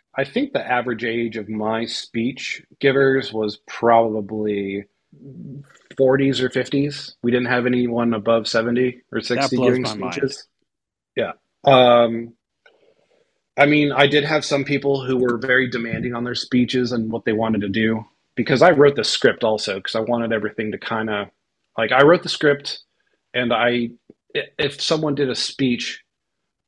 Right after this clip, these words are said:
Speaker 1: uh, or a toast, I kinda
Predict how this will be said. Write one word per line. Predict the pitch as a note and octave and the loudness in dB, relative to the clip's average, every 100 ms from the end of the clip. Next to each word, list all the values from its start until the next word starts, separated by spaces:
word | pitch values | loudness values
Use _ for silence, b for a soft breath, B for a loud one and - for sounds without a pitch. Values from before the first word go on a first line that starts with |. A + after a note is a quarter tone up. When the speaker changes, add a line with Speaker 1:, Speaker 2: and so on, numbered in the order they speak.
| - | -4
Speaker 1:
uh, | B2+ A#2+ A2+ G#2+ G#2 G#2+ _ - | 0 0 0 -2 -6 -10 _ -8
or | B2+ | -8
a | A2 | -6
toast, | - D#3 B2 A#2 - - _ _ _ _ _ _ _ _ | -2 2 2 -2 -8 -14 _ _ _ _ _ _ _ _
I | - B2+ | -2 -2
kinda | - C#3+ | 0 -2